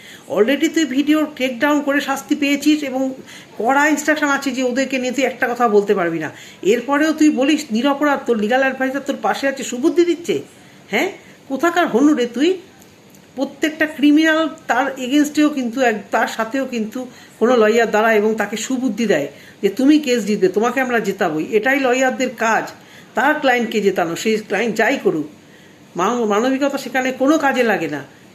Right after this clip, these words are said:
কেউ গায়ে মাখিও না। লয়ার যার হয়ে দাঁড়াবে তাকে বাঁচানোর জন্য সে আপ্রাণ চেষ্টা করবে। দশটা কাউ কেস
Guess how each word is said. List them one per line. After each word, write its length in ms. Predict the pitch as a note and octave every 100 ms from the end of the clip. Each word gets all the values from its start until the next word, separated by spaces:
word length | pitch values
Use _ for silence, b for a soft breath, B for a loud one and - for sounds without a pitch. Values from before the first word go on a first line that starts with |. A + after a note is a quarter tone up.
| -
কেউ 140 | A3
গায়ে 260 | A#3 A3 B3+
মাখিও 360 | C4+ B3+ G#3+ D#3+
না। 160 | D3 - - - - - -
লয়ার 440 | E3+ G#3+ B3+ C4+ G3+
যার 240 | A3 C4
হয়ে 160 | B3 C#4
দাঁড়াবে 340 | A#3 A#3+ C4
তাকে 280 | - - C4+
বাঁচানোর 460 | F#3+ G3+ C4 C#4
জন্য 220 | B3+ C4+ C4
সে 140 | C4
আপ্রাণ 340 | A#3 A#3 C#4
চেষ্টা 260 | C4 - A#3+
করবে। 320 | - D#3 D3 B B B B -
দশটা 500 | F#3+ - - C#4 C4
কাউ 260 | - B3 B3 C#4+ -
কেস 260 | B3+ B3+